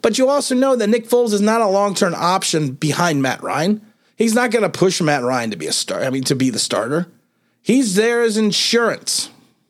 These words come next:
And it's an interesting, it's an interesting dichotomy to think about.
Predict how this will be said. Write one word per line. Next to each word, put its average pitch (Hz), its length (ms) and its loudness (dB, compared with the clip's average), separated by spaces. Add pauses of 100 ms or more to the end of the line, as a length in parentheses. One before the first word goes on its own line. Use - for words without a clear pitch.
(1040)
And 190 120 2
it's 220 160 0
an 220 120 0
interesting, 233 720 0 (200)
it's 226 180 0
an 240 80 0
interesting 240 640 2
dichotomy 208 640 2
to 165 140 -2
think 269 300 0
about. - 380 -4